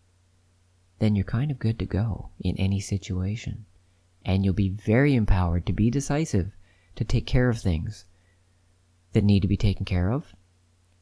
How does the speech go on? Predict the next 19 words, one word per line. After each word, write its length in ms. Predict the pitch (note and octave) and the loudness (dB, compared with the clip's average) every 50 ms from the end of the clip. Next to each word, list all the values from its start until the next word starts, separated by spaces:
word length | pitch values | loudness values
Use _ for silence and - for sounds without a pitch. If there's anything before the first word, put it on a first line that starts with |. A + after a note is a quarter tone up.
| _ _ _ _ _ _ _ _ _ _ _ - | _ _ _ _ _ _ _ _ _ _ _ -4
and 160 | - G#2+ G#2 | -2 0 0
to 60 | G2 | 0
focus 420 | F2+ - B2+ D3+ - - F3+ - - | 0 0 0 0 0 0 -4 -4 -2
on 160 | A2 G2+ F#2 | -4 -4 -4
things 500 | - - F2 E2+ E2+ F#2 A2+ A#2 - - - _ _ _ _ _ _ _ _ _ _ _ _ _ _ _ - | -4 -4 -4 -4 -4 -6 -8 -8 -12 -18 -20 _ _ _ _ _ _ _ _ _ _ _ _ _ _ _ -4
that 140 | A#2 A2+ - | -4 -2 0
you 140 | A2+ A2 | 0 0
really 320 | G#2+ G2+ A2+ A2 G2+ G#2 A2 | 0 2 2 2 2 2 0
feel 460 | - - - G2+ F#2 F2 F#2 A2+ - _ - | -2 0 0 0 0 0 -2 -4 -8 _ -4
you 220 | A2 G#2+ A2+ - - | -2 -2 0 -2 -2
are 100 | F#2 G2+ | -4 -4
here 280 | G2 - A#2+ C3 D#3 | -4 -4 -4 -4 -4
for. 420 | C#3+ - - - - - - - - _ _ _ _ _ _ _ _ _ _ - | -4 -6 -8 -8 -8 -8 -12 -14 -20 _ _ _ _ _ _ _ _ _ _ -4
You 100 | A2+ F#2 | -2 0
know, 180 | E2+ E2 G#2 | 0 0 0
what 280 | B2 C3 A#2+ G2+ F#2+ G#2+ | -2 -2 0 0 2 2
are 40 | A2+ | 2
your 220 | A2+ A#2+ A#2+ - - _ _ | 2 0 -2 -4 -6 _ _
s-, 240 | - - - - | -14 -12 -12 -12